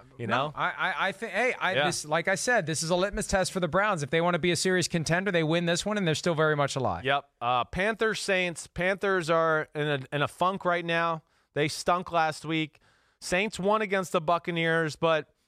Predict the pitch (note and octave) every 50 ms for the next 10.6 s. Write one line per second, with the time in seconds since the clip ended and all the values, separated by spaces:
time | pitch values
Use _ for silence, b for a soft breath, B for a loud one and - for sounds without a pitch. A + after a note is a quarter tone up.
0 | - - C3+ E3+ G#3+ C#4 C4+ A#3 A3 - - A3+ A3 G#3 F#3+ F3+ D3 D3+ C3 C3
1 | C3 C#3+ F3 G3 G#3+ G3 E3+ G3 - D#3+ E3 E3 D#3+ - - C#3+ D3+ D3+ C#3+ C3+
2 | B2+ B2+ D3 D3 - _ _ - C#3+ D3 D#3 F3+ F3+ F#3+ F#3+ E3+ C#3+ G3+ F#3+ F#3
3 | - F#3+ E3+ D3+ - - - F#3 E3+ E3+ D#3+ D3 C#3+ C#3 C#3 D#3+ F#3+ F#3+ D3 F3
4 | F3+ E3+ - b b b b b b b b b b b _ - D#3+ F3+ F#3+ E3+
5 | D#3+ F3 E3+ - - - G3 G3 F#3+ - - F3+ D3+ D#3 D#3+ D3 - F3+ E3+ E3+
6 | E3 D#3 C#3+ C#3 D3 F3 F3 D3+ C#3+ D#3 D3+ D3 C3+ D3 C#3 B2+ B2+ - - -
7 | E3+ E3+ E3 D3+ C#3 D3+ D3 C#3 B2+ - E3 D#3+ D3+ D3 C3+ - - D#3 D3+ D3
8 | C3+ A#2 - - - E3 C#3+ B2+ C3+ B2+ G#2+ - - - D3 C3 G#2+ F#2 E2+ E2
9 | b b b b b b b b b - C3+ C#3 C3+ C3 C3 C3 B2+ B2 A2+ b
10 | b b b b b b - B2+ D#3+ C#3+ -